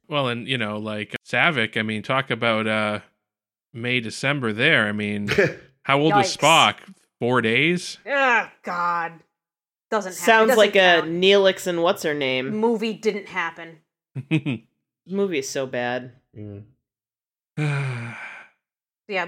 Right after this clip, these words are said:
Speaker 3: what we do have, like, the best Garrick stuff is him and Quark.
Speaker 2: Yeah.
Speaker 3: 'Cause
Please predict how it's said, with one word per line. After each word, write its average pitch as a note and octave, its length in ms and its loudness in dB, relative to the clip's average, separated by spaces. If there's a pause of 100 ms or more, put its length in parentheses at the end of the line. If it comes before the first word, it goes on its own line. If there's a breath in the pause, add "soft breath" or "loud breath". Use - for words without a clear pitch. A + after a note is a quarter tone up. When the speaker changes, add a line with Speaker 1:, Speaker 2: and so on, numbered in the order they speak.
Speaker 3:
what A3+ 120 -2
we B3 100 -2
do D#4+ 120 -2
have, G#3+ 480 4
like, G3+ 200 -4
the G#3+ 100 -2
best A3+ 300 0
Garrick G#3 300 2
stuff G3+ 300 -2
is G3 140 -8
him G3 180 -6
and F#3 160 -10
Quark. F#3+ 560 -4
Speaker 2:
Yeah. C3 340 4
Speaker 3:
'Cause C4 220 4